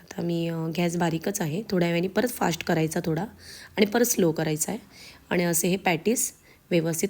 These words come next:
तव्यावर फ्राय करून घ्यायचे आहेत. तर आता हे व्हायला आलेत पॅटीस, तर जरा अजून एकदा मी व्यवस्थित, बघा मस्त असे झालेले आहेत. तर ह्याला तुम्ही अशी खोबऱ्याची चटणी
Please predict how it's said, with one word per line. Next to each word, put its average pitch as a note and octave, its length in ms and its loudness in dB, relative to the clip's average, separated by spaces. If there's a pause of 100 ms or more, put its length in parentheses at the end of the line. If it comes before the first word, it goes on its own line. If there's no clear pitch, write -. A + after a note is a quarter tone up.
तव्यावर E3 360 0
फ्राय F3 300 0
करून E3 280 -2
घ्यायचे D#3+ 360 -2
आहेत. B3 120 -6 (680)
तर - 60 -2
आता E3+ 200 0
हे F3+ 180 2
व्हायला F3 360 4
आलेत E3 280 2
पॅटीस, F3+ 440 -4 (560)
तर - 120 -12
जरा F3 200 0
अजून F3+ 240 2
एकदा E3+ 200 -2
मी F3+ 180 0 (340)
व्यवस्थित, D#3+ 560 0 (2750)
बघा D#3+ 160 0
मस्त E3+ 280 -2
असे F#3 220 2
झालेले D#3+ 360 0
आहेत. F#3 100 -6 (960)
तर F#3+ 80 6
ह्याला F#3 240 6
तुम्ही G#3 320 8
अशी G3+ 320 4
खोबऱ्याची G3+ 480 6
चटणी F#3 680 0